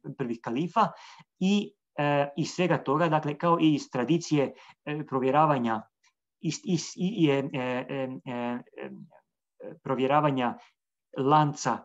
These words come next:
prenosilaca neke, neke, neke poslaničke izjave, nekog, nekog hadisa, š-, iz čega, iz čega će, iz čega je nastala hadijska nauka, dakle, provjeravanje isnada, odnosno linije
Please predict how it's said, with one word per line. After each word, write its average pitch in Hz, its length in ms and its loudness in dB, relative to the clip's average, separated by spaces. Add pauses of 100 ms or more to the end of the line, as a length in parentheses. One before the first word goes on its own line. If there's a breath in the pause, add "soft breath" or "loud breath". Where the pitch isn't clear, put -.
(160)
prenosilaca 120 580 -4
neke, 123 220 -4
neke, 127 320 -4
neke 135 280 -6
poslaničke 131 460 -6
izjave, 135 340 0
nekog, 131 360 -4
nekog 131 340 -8
hadisa, 143 520 0 (300 loud breath)
š-, - 140 -14
iz 147 140 -6
čega, 143 140 0
iz 139 240 -4
čega 135 180 -2
će, 139 140 -4
iz 135 160 -6
čega 135 160 -2
je 127 40 -2
nastala 131 360 -4
hadijska 120 400 -6
nauka, 180 460 0 (180 loud breath)
dakle, 123 200 -10
provjeravanje 131 500 0
isnada, 120 540 -2
odnosno 113 340 -4
linije 117 480 0